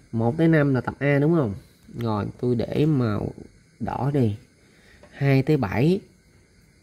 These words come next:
là tôi cho màu xanh đi. Tôi cho màu xanh nha anh em. Hai thằng này giao lại cái gì là ra thằng hai tới năm này. Hai này giao lại là từ đây tới đây nè, hai tới năm. Vậy là đánh này cô B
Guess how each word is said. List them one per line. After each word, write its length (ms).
là 120
tôi 240
cho 260
màu 200
xanh 360
đi. 280
Tôi 120
cho 140
màu 120
xanh 220
nha 120
anh 100
em. 220
Hai 220
thằng 120
này 180
giao 220
lại 220
cái 80
gì 260
là 140
ra 160
thằng 160
hai 160
tới 100
năm 180
này. 200
Hai 200
này 180
giao 160
lại 180
là 440
từ 120
đây 100
tới 100
đây 100
nè, 180
hai 160
tới 100
năm. 240
Vậy 220
là 160
đánh 400
này 120
cô 80
B 80